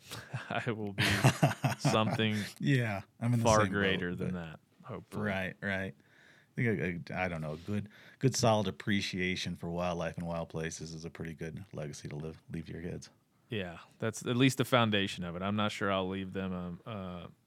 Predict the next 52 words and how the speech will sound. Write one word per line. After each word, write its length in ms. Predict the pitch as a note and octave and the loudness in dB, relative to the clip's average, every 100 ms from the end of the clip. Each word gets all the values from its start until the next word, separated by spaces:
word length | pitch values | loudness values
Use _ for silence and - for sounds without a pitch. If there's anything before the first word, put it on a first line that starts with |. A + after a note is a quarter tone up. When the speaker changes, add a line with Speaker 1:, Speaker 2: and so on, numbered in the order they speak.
| _ _ - | _ _ -6
Speaker 1:
a 80 | G#2+ | 0
big 220 | G#2+ G#2 | 0 0
ranch 600 | G2 G#2 G#2 G2 - G#2+ | 2 4 4 2 -4 -4
or 60 | G2+ | -2
anything 320 | G2+ A#2 A#2 | -2 -2 4
<laughs> 40 | |
like 140 | D#3+ D3 - - C#3 - | 4 4 0 0 0 2
that. 260 | A#2+ - - - | 0 -2 -10 -4
Speaker 2:
Right. 120 | - | 0
Speaker 1:
Uh, 380 | F#3+ A2 G#2 G2 - - C#3 | 4 6 6 4 -2 -6 2
Speaker 2:
Well, 240 | C#3 A#2 | 4 6
Speaker 1:
maybe. 200 | D4 F#3 | 6 6
Speaker 2:
you 40 | D#3+ | 6
Speaker 1:
You 40 | G3+ | 8
Speaker 2:
keep 60 | |
Speaker 1:
never 180 | F#3 D#3 | 8 10
know. 60 | B2 | 8
Speaker 2:
advocating 440 | B2+ D#3 A#2 A#2+ | 8 6 6 4
for 100 | G#2 | 2
public 360 | G#2 A#2+ G2+ G2+ | 4 4 4 2
lands, 380 | G2+ A2 A2 F#2+ | 0 2 2 0
and 80 | F#2 | -2
you'll, 160 | F2+ F2+ | -4 -4
you'll 120 | F#2 | -4
leave 160 | G2 F#2+ | -4 -2
'em, 160 | F#2 F2+ - | -4 -6 -8
leave 140 | F#2 | -6
'em 100 | F2+ | -4
a 40 | F2+ | -2
lot 160 | G2 | 0
Speaker 1:
Yeah, 260 | A2+ A2 F#2+ | 4 4 4
Speaker 2:
there. 60 | - | 0
Speaker 1:
I'm 160 | G#2 A2+ | 0 2
gonna, 380 | A2 G2+ F#2+ G#2 | 2 0 -4 0
that's, 220 | A2 A2+ | 2 2
that's 260 | - B2 - | 4 4 6
really 200 | B2+ A#2 | 4 6
when 100 | A2 | 6
I, 140 | B2+ C3+ - | 6 4 2
when 160 | B2 | 0
I 180 | A#2+ B2 | 2 4
originally, 880 | G2+ G2+ G#2 A#2+ A#2 G#2 G2+ G2 F#2+ - _ _ _ _ _ _ _ - | 2 0 0 0 2 0 0 -2 -4 -8 _ _ _ _ _ _ _ -2
man, 120 | A2 | 0
I'm 80 | G#2 | 2
coming 220 | B2 A2+ | 2 2
up 100 | G#2+ | 2
on 80 | G2 | -2
my 100 | G2 | -2
second 340 | - G#2 G2 | 0 0 0
term 280 | - G#2+ G2 | -2 0 0
on, 240 | F#2 F2 - | -2 -4 -8
um, 380 | G2+ F2+ F2 | -10 -10 -14